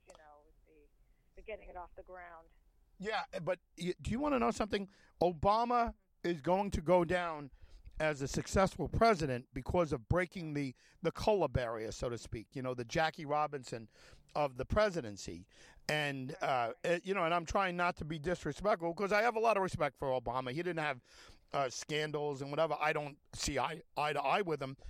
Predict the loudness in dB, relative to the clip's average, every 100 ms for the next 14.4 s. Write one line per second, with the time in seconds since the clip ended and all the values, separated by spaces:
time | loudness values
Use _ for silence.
0 | -18 _ -4 -2 0 0 -2 -4 -6 -2
1 | 0 0 -2 0 0 0 -2 0 0 0
2 | -2 -2 -2 -8 -14 -16 -16 -18 -20 -20
3 | -14 -12 4 4 4 0 _ _ _ -4
4 | -4 -4 -6 -10 -2 0 0 0 -4 -4
5 | -6 -6 -2 0 0 -2 -12 _ _ -10
6 | -6 -4 -6 -6 -4 -4 -4 -10 -10 -14
7 | -6 0 0 0 -4 -8 -8 -4 -2 -2
8 | -2 -2 -2 -2 -4 -8 -6 -6 -4 -4
9 | -2 -4 -4 -2 0 0 -6 -20 -10 -2
10 | -2 0 -2 -4 -4 -4 -4 -6 -4 -2
11 | -2 -4 -6 0 0 0 -2 -4 -4 -6
12 | -10 -6 -4 -4 -6 -6 -4 -2 -2 -4
13 | -4 -4 -2 -2 -2 -6 -6 -6 -6 -8
14 | -8 -8 -10 -10